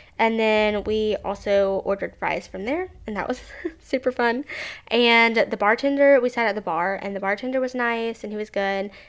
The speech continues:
there was actually a cute server guy who, like, brought our fries in, and we're like, <laughs> "You're even cuter because you brought us fries. Like, this is <laughs> great." And it was nice to just kind of relax and just, again, like, talk and everything with my sisters. I just enjoyed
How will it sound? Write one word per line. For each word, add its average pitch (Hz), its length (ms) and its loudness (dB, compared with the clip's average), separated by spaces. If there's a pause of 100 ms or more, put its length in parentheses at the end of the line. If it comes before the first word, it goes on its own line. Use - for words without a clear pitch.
there 247 100 2
was 254 100 6
actually 269 260 4
a 254 40 -4
cute - 200 -8
server 202 280 0
guy 202 260 2
who, 208 100 -6
like, 190 200 -2
brought 180 180 -4
our 185 80 -4
fries 185 340 -2
in, 208 120 -4
and 208 80 -6
we're - 100 -4
like, 214 300 -4 (300)
<laughs> - 220 -18
"You're 285 100 6
even 339 200 4
cuter 294 260 4
because 254 240 4
you 240 80 0
brought 220 180 4
us 214 120 -2
fries. - 340 -4
Like, 220 120 -10
this 254 200 -6
is 269 100 -8
<laughs> - 180 -8
great." 269 520 0 (560)
And 269 100 4
it 285 40 4
was 294 120 2
nice 277 320 4
to 466 100 2
just 440 200 -4
kind 294 160 0
of 254 100 0
relax 214 640 -6
and 226 180 -8
just, - 460 -10 (380)
again, 202 420 -2
like, - 220 -8
talk 240 720 -2
and 202 300 -8 (760)
everything 220 440 -2
with 214 160 -6
my 208 100 -2
sisters. 202 500 -4
I 208 100 -2
just 269 200 -8
enjoyed 196 540 -8